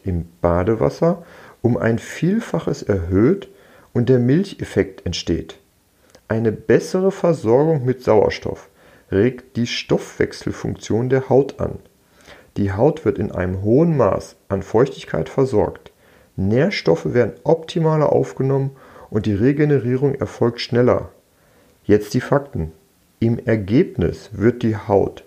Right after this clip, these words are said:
frisch, prall und glatt. Und das alles durch das Baden in einer Whirlwanne. Super! Das nächste System nennt der Hersteller das Wassersystem.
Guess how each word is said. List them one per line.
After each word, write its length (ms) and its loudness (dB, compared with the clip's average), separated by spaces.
frisch, 720 -2
prall 460 2
und 320 2
glatt. 380 2
Und 220 -8
das 300 -6
alles 340 0
durch 180 -2
das 240 0
Baden 640 -2
in 220 0
einer 360 -2
Whirlwanne. 540 2
Super! 580 0
Das 300 0
nächste 420 0
System 600 0
nennt 180 2
der 100 0
Hersteller 600 0
das 360 -2
Wassersystem. 920 0